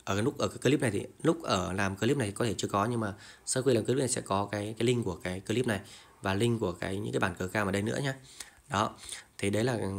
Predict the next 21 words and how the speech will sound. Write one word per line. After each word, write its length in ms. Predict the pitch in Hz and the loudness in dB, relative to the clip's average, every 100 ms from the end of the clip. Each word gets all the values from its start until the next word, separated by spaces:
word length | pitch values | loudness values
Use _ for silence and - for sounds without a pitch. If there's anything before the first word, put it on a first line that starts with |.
| 98 | -4
các 80 | - | 0
bác 140 | 131 117 | 2 2
vào 180 | 104 | 2
cái 100 | 95 | 0
nhóm 180 | 98 101 | 0 0
này 100 | 123 | 0
các 80 | 120 | 0
bác 180 | 110 - | -2 -2
sẽ 100 | 117 | 0
biết 180 | 131 135 | 0 0
được, 140 | 101 - - | -4 -8 -10
ừ, 60 | 113 95 95 | -8 -8 -4
cách 140 | 120 120 - _ _ - | -4 -4 -14 _ _ -2
tải 200 | - 87 | 0 0
Gcam 300 | 95 113 110 | 2 4 4
như 60 | |
thế 60 | 113 | 2
nào. 180 | 117 98 - - - - - | 0 0 -10 -20 -20 -20 0
Và 140 | 113 | 4
em 140 | 113 | 4
nói 100 | 123 | 2